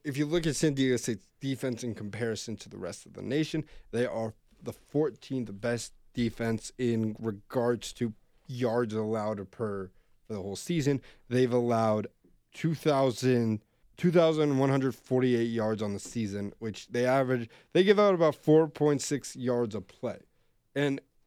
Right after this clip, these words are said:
Nevada's already faced one of the best defenses in the nation in Fresno State. They're ranked tenth in the nation.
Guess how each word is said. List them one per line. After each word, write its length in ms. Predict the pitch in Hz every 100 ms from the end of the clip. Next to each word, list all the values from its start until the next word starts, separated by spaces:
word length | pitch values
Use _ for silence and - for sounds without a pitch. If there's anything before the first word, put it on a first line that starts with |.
| _
Nevada's 400 | 139 151 208 208
already 180 | 202 196
faced 260 | 190 185 185
one 80 | 175
of 80 |
the 60 | 147
best 220 | 151 151
defenses 460 | 147 139 139 117 120
in 80 | 123
the 60 |
nation 420 | 151 147 - 127
in 300 | 101 127 117
Fresno 360 | 104 113 98 101
State. 460 | - 170 160 151 - _ _ -
They're 220 | 143 139
ranked 320 | 135 123 -
tenth 360 | - 139 123 131
in 100 | 123
the 80 |
nation. 480 | 120 120 110 117 110